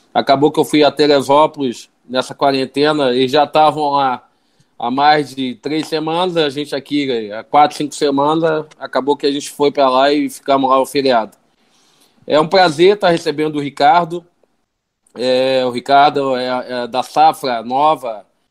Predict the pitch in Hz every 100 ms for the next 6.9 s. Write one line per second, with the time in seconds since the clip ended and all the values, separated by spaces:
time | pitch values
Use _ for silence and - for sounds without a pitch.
0 | _ _ 127 120 117 143 156 - - 143
1 | 143 131 123 123 120 113 120 107 131 147
2 | 156 156 151 147 _ _ _ _ _ 131
3 | 139 147 - 151 147 143 147 185 185 147
4 | 123 131 - 160 190 196 208 185 175 -
5 | 175 190 185 247 233 233 185 170 190 190
6 | 180 190 190 165 151 - 156 160 175